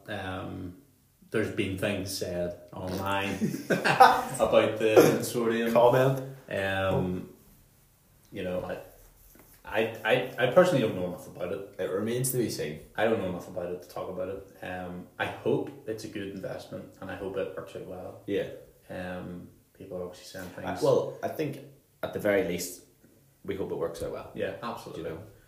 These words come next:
Speaker 2: and
Speaker 1: Um,
Speaker 2: not the way
Speaker 1: 'cause
Speaker 2: some
Speaker 1: it,
Speaker 2: other
Speaker 1: like, at the end of the day, it'd be good for the league as well.
Speaker 2: Yeah. Yeah,
Speaker 1: It's
Speaker 2: yeah.
Speaker 1: another, uh, it's another
Speaker 2: Right.
Speaker 1: bit of money coming in and more talent, more quality,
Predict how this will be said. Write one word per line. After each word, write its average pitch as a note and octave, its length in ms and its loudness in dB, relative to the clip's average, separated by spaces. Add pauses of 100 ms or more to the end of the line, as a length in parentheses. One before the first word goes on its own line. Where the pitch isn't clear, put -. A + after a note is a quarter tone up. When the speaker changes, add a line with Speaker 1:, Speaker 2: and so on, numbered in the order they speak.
(260)
Speaker 2:
and F#2 220 -2
Speaker 1:
Um, F#2 40 -4
Speaker 2:
not F#2 420 -2
the G2+ 80 0
way E2+ 160 0
Speaker 1:
'cause D#2+ 180 -4
Speaker 2:
some F#3 100 6
Speaker 1:
it, - 40 2
Speaker 2:
other E3 240 -2
Speaker 1:
like, F3+ 160 2
at F#3 60 -2
the G#3+ 80 2
end F#3 80 2
of C#3 60 4
the - 80 2
day, G#2 80 4
it'd C3 120 -4
be E3 60 0
good - 80 -8
for G2 100 -10
the F#2+ 80 -6
league G2+ 120 -6
as - 140 -12
well. - 340 -8
Speaker 2:
Yeah. E2 240 0 (500)
Yeah, F#2+ 140 0
Speaker 1:
It's E2 160 0
Speaker 2:
yeah. - 80 -2
Speaker 1:
another, G#2+ 260 4
uh, F#2+ 340 0 (1080)
it's - 100 -20
another F#2+ 240 -2
Speaker 2:
Right. G2 140 -6
Speaker 1:
bit F#2+ 120 -2
of F#2+ 80 -2
money F#2 280 -6
coming G#2 180 -8
in G#2 160 -4
and F#2 260 -8 (760)
more G2 400 -4
talent, G2+ 360 -6
more G2+ 100 -6
quality, G2 580 0